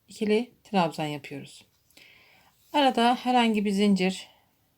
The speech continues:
çekmeden iki tane sık iğne atlayıp üçüncü sık iğnemize batıp trabzan yaptık. Aynı yere yine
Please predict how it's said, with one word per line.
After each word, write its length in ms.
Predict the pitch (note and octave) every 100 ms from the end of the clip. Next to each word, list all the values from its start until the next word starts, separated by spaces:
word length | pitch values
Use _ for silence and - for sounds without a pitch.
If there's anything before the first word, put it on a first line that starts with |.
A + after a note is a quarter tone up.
| _ _ _
çekmeden 680 | - A3 A3+ A3+ A3+ A3+ A#3 _ _ _ - _ _ _ -
iki 300 | F#3+ C#4+ -
tane 360 | A#3 G3+ F#3
sık 340 | F#3 - G#3+ A3
iğne 240 | F#3+ E3
atlayıp 680 | - G#3+ - - A3 A3+ _
üçüncü 400 | A#3+ A3+ G#3 F#3
sık 300 | E3+ A3 -
iğnemize 680 | G3+ F#3+ F#3 F#3 F#3 G3+ A3+ _ _ _ _ _ _ _ -
batıp 580 | A3+ A3+ A3 A3+ _ _ _ _ _ _ _ _ _ _ _ _ _ _ _ _ _ _ _ _ _ _ _
trabzan 420 | - G#3 E3 - D3+
yaptık. 380 | C#3+ C#3 - _ _ _ _ _ _ _ _ -
Aynı 280 | F#3 G#3 A3+
yere 480 | A#3 A#3+ A#3 A#3+ - _ _ _ _ _ _ _ _ _ _ _ -
yine 320 | G#3+ G#3